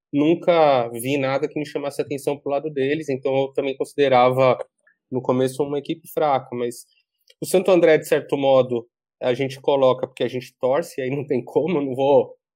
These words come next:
né, eu fazia uma análise, se pensar na análise fria, eu achava muito difícil passar, sabia que nem ia passar vergonha como, como os vizinhos passaram aí na, na,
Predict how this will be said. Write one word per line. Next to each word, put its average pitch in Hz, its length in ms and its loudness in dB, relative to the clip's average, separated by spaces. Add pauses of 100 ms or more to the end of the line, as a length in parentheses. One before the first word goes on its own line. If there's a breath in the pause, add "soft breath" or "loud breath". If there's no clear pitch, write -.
né, 127 320 4
eu 113 120 -4
fazia 117 300 -2
uma 135 160 0
análise, 135 440 -2
se - 140 -14
pensar 135 280 -2
na 139 100 -2
análise 139 320 -2
fria, 143 260 -4
eu 185 100 4
achava 170 340 0
muito 160 200 -4
difícil 180 540 -6
passar, - 600 -2 (400)
sabia 180 380 2
que 196 100 -4
nem 196 100 0
ia 190 80 0
passar 160 300 -2
vergonha 139 480 2
como, 135 360 -4
como 139 200 -4
os 127 100 -6
vizinhos 127 400 -4
passaram 120 440 -2
aí 120 140 2
na, 113 220 -2 (300)
na, 107 320 -10